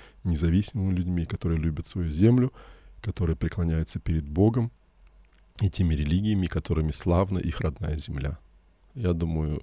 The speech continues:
вот это всё главное, что мы могли подчеркнуть в этой скромной беседе и скромном преклонении сегодняшнем, радио-аудио <laughs> преклонении перед великой женщиной, которая,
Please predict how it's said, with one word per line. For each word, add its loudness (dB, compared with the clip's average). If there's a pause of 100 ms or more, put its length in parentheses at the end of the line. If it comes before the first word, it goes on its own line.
(340)
вот 0
это 0
всё -2
главное, 2
что -8
мы 0
могли -2
подчеркнуть -4
в -2
этой -2
скромной 4
беседе -2
и -2
скромном 0
преклонении 0
сегодняшнем, -4 (340)
радио-аудио 6
<laughs> -2
преклонении 2
перед 0 (360)
великой 0
женщиной, -4
которая, -2